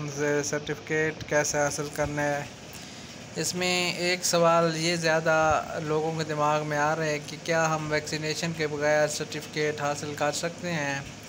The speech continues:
तो ये तरीका भी देख लेते हैं कि क्या ऐसा कोई तरीका नादरा ने मुतारफ़ करवाया है कि हम डोज बाद में लगा लें और यानी वैक्सीन बाद में लगा लें, पहले सर्टिफिकेट हासिल कर लें।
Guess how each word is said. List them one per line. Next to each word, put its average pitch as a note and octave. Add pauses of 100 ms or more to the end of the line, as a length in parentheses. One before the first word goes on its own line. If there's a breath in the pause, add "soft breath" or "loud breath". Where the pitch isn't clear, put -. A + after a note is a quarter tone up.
(360 loud breath)
तो E3
ये F3
तरीका G#3
भी F#3+
देख F3
लेते F3
हैं E3+
कि E3
क्या D#3+
ऐसा D#3+
कोई D#3+
तरीका D#3 (520)
नादरा D3
ने D3+
मुतारफ़ D3
करवाया D3+
है E3+
कि D#3+
हम D3+
डोज D3+
बाद D#3
में F3+
लगा D3
लें D3 (640 loud breath)
और D3+
यानी D3+
वैक्सीन D3+
बाद D#3
में E3+
लगा D3
लें, D3
पहले D3
सर्टिफिकेट C#3+
हासिल C3+
कर C3
लें। C3